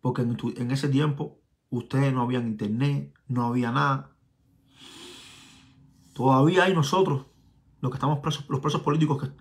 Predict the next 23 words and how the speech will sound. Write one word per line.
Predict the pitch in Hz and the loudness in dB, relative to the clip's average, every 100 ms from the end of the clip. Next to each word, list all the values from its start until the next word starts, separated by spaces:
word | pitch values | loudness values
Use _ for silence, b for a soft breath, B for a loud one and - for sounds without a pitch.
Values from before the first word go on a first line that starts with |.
| - | -8
los | 131 | -4
últimos | 170 143 143 160 170 | -2 0 0 2 2
horas | 143 139 - | 0 -2 -4
de | 143 | -2
esos | 147 | -2
tiempos, | 170 170 143 131 B B B B | -2 -2 -2 -6 B B B B
tenemos | - 143 160 | 0 4 6
la | 156 | 6
posibilidad, | 143 139 135 | 4 4 6
aunque | 160 147 | 4 2
sea | - 160 | 2 4
a | 147 | 4
veces, | 160 156 | 4 2
hacer | 131 151 | 0 2
la | 151 143 | 4 4
denuncia | 139 170 156 143 139 - B B _ | 4 2 2 2 -2 -6 B B _
y | 147 151 - | 2 4 4
soportar | 151 147 143 202 | 4 4 6 6
un | 165 | 6
poquito, | 175 147 214 135 127 - _ _ _ _ _ _ _ _ _ _ | 4 8 8 8 -2 -10 _ _ _ _ _ _ _ _ _ _
un | - | -6
poquito | 175 180 175 | 0 2 4
menos. | 156 147 113 | 6 6 2